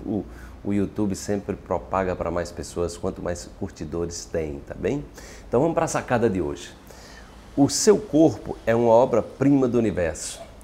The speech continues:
A sua alma é a dimensão espiritual que lhe conecta às suas experiências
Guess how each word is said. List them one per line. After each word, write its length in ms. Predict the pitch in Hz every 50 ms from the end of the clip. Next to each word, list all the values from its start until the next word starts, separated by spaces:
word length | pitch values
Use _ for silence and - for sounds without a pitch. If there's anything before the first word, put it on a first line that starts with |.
| - - - - - - - - - - - - - - - - - - -
A 120 | 101 90
sua 340 | - - - 147 135 110 92
alma 540 | 95 110 127 131 120 104 92 82 78 - - - -
é 160 | - 98 95
a 80 | 92
dimensão 680 | 82 80 - 120 139 139 139 127 113 - - - 117 113
espiritual 880 | 117 117 - - 117 113 107 107 107 - 151 123 98 95 101 110 123 127 - - - - - - - - - - - - - - - - - - - -
que 80 | - 92
lhe 140 | 90 117
conecta 720 | 123 - - 117 101 98 104 113 - - - - 82 76 - - - -
às 220 | - - 87 82 -
suas 400 | - - - 127 123 113 92 82
experiências 1120 | 85 - - - 104 95 85 85 87 101 113 110 107 - - 80 69 - - - - -